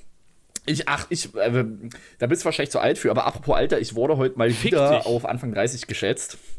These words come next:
Speaker 1: Das tat weh in meiner Seele.
Speaker 2: Ja, Jungspund, der
Speaker 1: Oh.
Speaker 2: ist ja nur siebenunddreißig.
Speaker 1: Und ich hab ja heute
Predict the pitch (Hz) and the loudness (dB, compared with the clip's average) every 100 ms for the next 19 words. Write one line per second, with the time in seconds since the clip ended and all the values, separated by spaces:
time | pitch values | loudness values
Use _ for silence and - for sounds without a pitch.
0 | - - - - - - - 101 123 - | 0 -2 -2 -2 -2 -6 -4 -2 -2 -4
1 | - 104 123 - 143 131 131 123 135 190 | -6 -2 -2 -2 -4 -2 -2 -2 -2 -4
2 | - _ _ - 117 120 117 110 107 113 | -10 _ _ -18 -14 -10 -10 -10 -12 -14
3 | - - 123 110 165 185 147 131 127 127 | -14 -10 -10 0 2 2 0 -4 -6 -8
4 | 139 117 120 113 110 110 - _ _ - | -10 -10 -8 -8 -10 -14 -16 _ _ -20
5 | - - - - _ _ _ 139 143 123 | -20 -20 -20 -20 _ _ _ -2 -2 0
6 | 151 143 127 127 131 123 151 | 0 2 2 2 2 0 -2